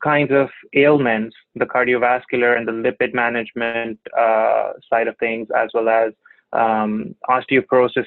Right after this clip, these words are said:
care and fracture prevention, those are roles where the community pharmacist, um, really does have, um, an influence, um,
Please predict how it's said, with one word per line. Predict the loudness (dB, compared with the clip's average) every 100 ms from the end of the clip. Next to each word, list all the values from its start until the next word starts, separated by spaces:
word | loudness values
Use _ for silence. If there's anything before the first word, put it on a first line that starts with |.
| -2
care | -2 2 2 2 0
and | -4 0
fracture | 0 0 -2
prevention, | 0 0 2 0 -2 -2 -4 -10 -20 -4
those | 2 4 6
are | 4 4
roles | 4 6 6 4 0 0
where | 2 2
the | 0
community | -2 -2 -2 -2 -2
pharmacist, | 0 0 -2 -6 -8 -8 _ _ -6
um, | -2 0 -2 -4 -8 -12 _ _ -4
really | 0 2 2
does | 2 2 2 0 -2
have, | -2 0 -2 -6 _ _ _ _ _ -8
um, | -4 -2 -2 -2 -4 -6 _ -6
an | -4 -2
influence, | -2 2 2 2 -2 _ _ _
um, | -4 0 0 -2 -6